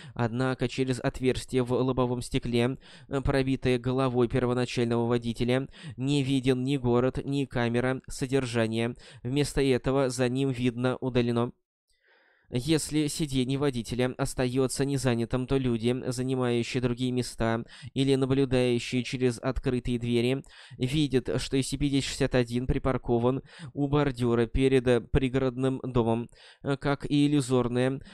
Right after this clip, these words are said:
отсутствие повреждений автомобиля, эта иллюзия не, э, за-, не распространяется на видеокамеры и другие электронные записывающие устройства. Также эта иллюзия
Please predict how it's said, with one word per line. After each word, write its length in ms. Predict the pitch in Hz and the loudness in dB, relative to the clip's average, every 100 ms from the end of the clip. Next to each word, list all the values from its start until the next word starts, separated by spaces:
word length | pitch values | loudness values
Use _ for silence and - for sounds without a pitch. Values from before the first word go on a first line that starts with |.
| 127 | -8
отсутствие 760 | 131 139 - 151 135 - 131 131 | -2 -2 -2 -4 -4 -2 2 2
повреждений 640 | 131 131 131 117 123 123 | 2 0 0 2 0 2
автомобиля, 720 | 123 123 127 117 117 113 127 - - 131 | 0 -2 -2 0 0 2 0 -4 -16 -6
эта 240 | 131 - | -4 0
иллюзия 640 | 143 143 131 123 113 120 123 | 0 2 0 -2 -2 0 0
не, 320 | 127 135 135 | 0 -2 -2
э, 160 | 135 131 | -2 -2
за-, 400 | 113 131 127 131 - - 127 | 0 2 2 -2 -10 -20 -10
не 160 | 135 143 | -2 0
распространяется 1000 | 139 - 135 - 127 120 131 135 - 127 | 0 -4 -6 -4 -4 -2 -2 -2 -2 -4
на 200 | 127 127 | -2 -2
видеокамеры 760 | 127 127 135 131 113 113 117 - | -2 0 0 0 0 0 -2 -4
и 80 | 135 | -2
другие 420 | 127 120 123 131 | 0 -2 -2 0
электронные 600 | 135 - 120 120 120 120 | 0 -2 0 0 0 -2
записывающие 720 | 120 - 117 120 120 117 131 | -2 -6 -8 -4 -2 -2 -4
устройства. 720 | 131 - 127 117 - 117 120 - - - 123 135 - | -4 0 0 0 0 -2 -2 -8 -20 -20 -8 -6 -2
Также 360 | 135 123 127 | -2 0 0
эта 220 | 143 135 | 0 0
иллюзия 640 | 143 143 131 113 120 131 | 0 0 0 -2 0 -2